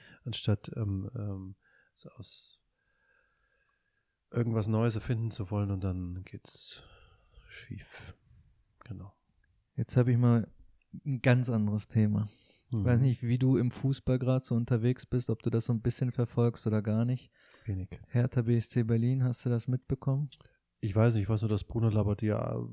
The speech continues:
Speaker 1: auf der Abschlussliste stand.
Speaker 2: Ja,
Speaker 1: Aber
Speaker 2: Michael
Speaker 1: was die
Speaker 2: Preetz und Bruno Labbadia sind beide rausgeflogen.
Speaker 1: Sind beide rausgeflogen, ja, das
Speaker 2: Und jetzt
Speaker 1: war,
Speaker 2: hab ich
Speaker 1: aber es war schon fast klar.
Speaker 2: Ein bisschen
Speaker 1: Ein bisschen,
Speaker 2: schon, ja.
Speaker 1: ja. Hm.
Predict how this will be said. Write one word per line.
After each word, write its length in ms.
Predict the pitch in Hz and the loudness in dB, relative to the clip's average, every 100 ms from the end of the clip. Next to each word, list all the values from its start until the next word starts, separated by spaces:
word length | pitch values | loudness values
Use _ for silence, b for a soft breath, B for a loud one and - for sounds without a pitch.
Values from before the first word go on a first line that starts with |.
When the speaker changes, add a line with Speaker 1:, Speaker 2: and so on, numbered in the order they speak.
| 120 | -6
Speaker 1:
auf 240 | 123 120 | -6 -4
der 120 | 120 | -2
Abschlussliste 600 | 120 - 117 110 104 - | -4 -2 -2 0 -2 -2
stand. 420 | 110 - 110 107 - | -8 -4 -4 -4 -8
Speaker 2:
Ja, 80 | - | -2
Speaker 1:
Aber 260 | 113 113 120 | 4 4 4
Speaker 2:
Michael 280 | 127 117 | 6 8
Speaker 1:
was 140 | 127 123 | 8 6
die 100 | 117 | 6
Speaker 2:
Preetz 280 | 139 147 - | 6 6 2
und 280 | 139 135 | 0 0
Bruno 260 | - 123 117 | 0 2 4
Labbadia 480 | 113 110 110 107 117 | 4 4 0 2 2
sind 180 | 110 107 | 2 2
beide 240 | 113 113 | 2 2
rausgeflogen. 500 | 107 107 - - 113 | 2 0 -2 0 2
Speaker 1:
Sind 60 | 101 | 8
beide 220 | 120 123 | 8 8
rausgeflogen, 600 | 113 123 - - - 110 | 6 4 0 -12 -12 -8
ja, 60 | 107 | -6
das 100 | 110 | -4
Speaker 2:
Und 60 | |
jetzt 60 | 120 | 0
Speaker 1:
war, 160 | 107 117 | 0 2
Speaker 2:
hab 100 | 127 | 0
ich 40 | |
Speaker 1:
aber 100 | 113 | 0
es 100 | 98 | 2
war 120 | 113 | 0
schon 160 | 110 110 | 0 -2
fast 1000 | - - - - - 107 - - - - _ _ _ - | -6 -20 -20 -14 -4 -4 -4 -12 -16 -18 _ _ _ -16
klar. 920 | - - - - - - 98 95 92 | -10 -8 -6 -6 -6 -6 -6 -6 -4
Speaker 2:
Ein 100 | 123 | 2
bisschen 340 | 117 98 117 | 2 2 0
Speaker 1:
Ein 20 | |
bisschen, 340 | 104 101 101 101 | 0 0 0 2
Speaker 2:
schon, 0 | |
ja. 200 | 98 95 | 2 0
Speaker 1:
ja. 140 | 98 95 _ | -2 -8 _
Hm. 320 | 104 101 | -10 -8